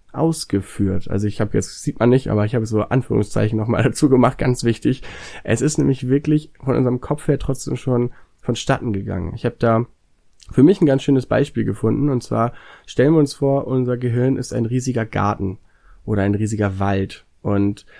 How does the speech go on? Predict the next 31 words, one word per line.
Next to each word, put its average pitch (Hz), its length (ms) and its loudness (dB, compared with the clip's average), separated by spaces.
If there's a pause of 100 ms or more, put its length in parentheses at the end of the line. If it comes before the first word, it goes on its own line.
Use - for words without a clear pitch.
(320)
die 156 180 2
Wege, 143 380 4
die 123 160 -4
wir 113 80 2
jeden 147 380 0
Tag 110 340 -2
gehen, 90 320 -4
also 87 380 -8
wir 123 80 -6
stehen 175 240 0
auf 110 400 2
und - 180 -6
wir - 140 -2
essen, 143 320 2
wir 107 80 0
trinken, 123 360 -2
wir 113 140 -6
atmen, 110 480 0 (220)
ne, 127 160 0
so 110 180 0
Sachen, 113 280 -2
die 107 140 -2
halt 104 220 -2
notwendig 107 520 2
sind, 107 180 4
an 104 100 0
denen 107 160 2
wir 107 80 2
nicht 107 140 -2
dran 107 100 -2
vorbeikommen, 110 560 -2